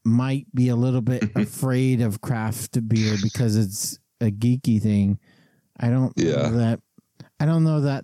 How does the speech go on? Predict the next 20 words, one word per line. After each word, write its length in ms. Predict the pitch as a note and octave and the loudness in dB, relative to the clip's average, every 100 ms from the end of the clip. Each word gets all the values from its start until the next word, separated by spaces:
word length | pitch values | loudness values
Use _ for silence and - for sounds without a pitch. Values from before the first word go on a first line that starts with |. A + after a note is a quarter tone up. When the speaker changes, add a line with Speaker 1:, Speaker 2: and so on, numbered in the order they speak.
| A2 | -2
Speaker 1:
that 240 | B2+ B2 | -2 -4
person 400 | - C3 A#2+ B2+ A#2 | -2 0 0 2 4
needs 300 | A#2+ A2 G#2+ | 2 0 0
to 100 | A2 | 0
be 320 | A2 G#2+ G2 G2+ - _ _ _ _ _ _ _ _ - | 2 2 2 -2 -14 _ _ _ _ _ _ _ _ -6
turned. 420 | C#3 A#2+ A#2 A#2+ | 0 2 2 0
I 60 | A#2+ | 0
mean, 380 | A#2 A2+ G#2+ A2 | 2 2 2 0
yeah, 400 | A#2+ A#2+ B2 A#2 | -2 0 0 -2
it 60 | A#2 | 0
would 120 | A2 | 0
be 100 | G#2+ | 0
great 360 | G2 G#2+ A#2 A2 | 0 0 2 0
if 120 | G2+ | 0
they're 200 | A2+ G2+ | 0 -2
turned 560 | - - B2 A#2+ G#2+ G2+ | -2 -2 2 2 2 2
to 80 | G#2+ | -2
craft 340 | B2 G#2+ - | -2 -6 -4
beer, 160 | A#2+ A#2 | -2 -2
but, 200 | A2 | -4